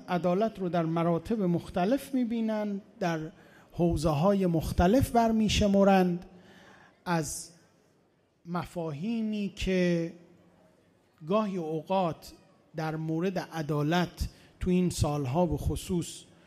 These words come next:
در دنیا مطرح می‌شود، عدالت اجتماعی است که عدالت اجتماعی مفهومی نزدیکتر به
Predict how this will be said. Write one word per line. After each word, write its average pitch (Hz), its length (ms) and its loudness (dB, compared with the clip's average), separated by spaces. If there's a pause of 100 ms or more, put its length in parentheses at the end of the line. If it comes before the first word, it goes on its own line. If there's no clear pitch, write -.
(400)
در 147 160 -2 (160)
دنیا 156 480 2
مطرح 147 460 -2
می‌شود، 220 560 0
عدالت 160 560 -4
اجتماعی 147 720 -4
است - 220 -6
که 196 100 -4
عدالت 208 460 -2
اجتماعی 185 840 -4 (960)
مفهومی 214 680 -2
نزدیکتر 165 1400 -2 (340)
به 135 380 -2